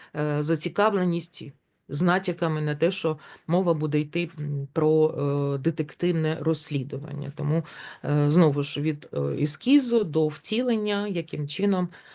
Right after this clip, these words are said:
е, трансформувався простий фетр і наскільки він, е, стає дуже привабливим. Наступний, будь ласка.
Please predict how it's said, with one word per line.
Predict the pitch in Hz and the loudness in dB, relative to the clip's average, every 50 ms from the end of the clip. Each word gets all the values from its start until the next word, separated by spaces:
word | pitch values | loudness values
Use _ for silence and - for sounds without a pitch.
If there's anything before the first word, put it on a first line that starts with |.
| - _ - | -18 _ -4
е, | 156 147 147 147 147 151 151 | -2 0 0 0 0 0 0
трансформувався | 151 170 160 156 156 - - 160 156 160 156 156 170 185 185 185 - - 151 160 151 - _ _ _ - | 0 2 2 2 0 0 -2 0 0 0 0 0 -2 -2 -4 -4 -4 -6 -4 -6 -6 -10 _ _ _ 0
простий | - 165 151 - - - 208 220 226 208 202 - _ _ _ _ _ - | 0 0 0 0 0 0 2 2 2 0 -4 -12 _ _ _ _ _ -10
фетр | - - 175 180 185 185 - - - - _ _ _ - | -2 2 2 2 2 2 -2 -8 -8 -12 _ _ _ -8
і | - 156 | -4 -2
наскільки | 151 151 151 151 - - 196 196 190 - - 160 147 | 0 0 0 -2 0 0 0 0 0 -2 -4 -4 -2
він, | 147 160 165 165 160 - - 147 143 143 143 143 143 143 | -2 -2 -4 -4 -6 -6 -4 -4 -2 -2 -2 -2 -2 -2
е, | 147 | -4
стає | 147 - - 170 156 156 160 156 156 156 - - - - - - _ _ - | -4 0 2 2 4 4 4 2 2 0 -6 -20 -20 -20 -20 -20 _ _ -8
дуже | - 151 147 170 160 147 156 | -4 0 0 2 2 0 -2
привабливим. | 151 - 160 156 151 143 131 131 131 143 151 147 151 135 156 160 156 - _ _ _ _ _ _ _ - | 0 0 0 2 2 0 -2 -4 -4 -6 -6 -6 -6 -6 -6 -6 -6 -8 _ _ _ _ _ _ _ -8
Наступний, | - 185 185 175 - - 175 170 - 214 214 | -4 -2 -2 -2 -2 -6 -10 -8 -6 -6 -4
будь | 214 233 - 247 | -4 -4 -4 -2
ласка. | 254 262 254 - - 302 320 | -4 -4 -6 -8 -8 -8 -8